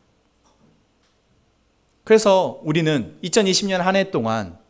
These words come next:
아니 앞으로 계속해서 그러겠지만 성경 속에서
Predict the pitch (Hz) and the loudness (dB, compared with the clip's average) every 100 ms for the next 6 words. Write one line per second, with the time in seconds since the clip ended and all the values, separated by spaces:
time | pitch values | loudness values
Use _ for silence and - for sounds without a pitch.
0 | - 117 156 185 151 - - 143 240 226 | -6 -4 -2 -4 -6 -10 -6 -2 0 0
1 | 165 160 214 196 190 175 143 135 135 - | 2 2 4 2 2 0 0 -2 -4 -4
2 | 117 131 120 - - - - - - 247 | -2 -2 -2 -8 -20 -20 -20 -20 -2 0
3 | 247 254 247 247 214 196 - 165 160 - | 4 4 2 0 0 2 2 4 4 0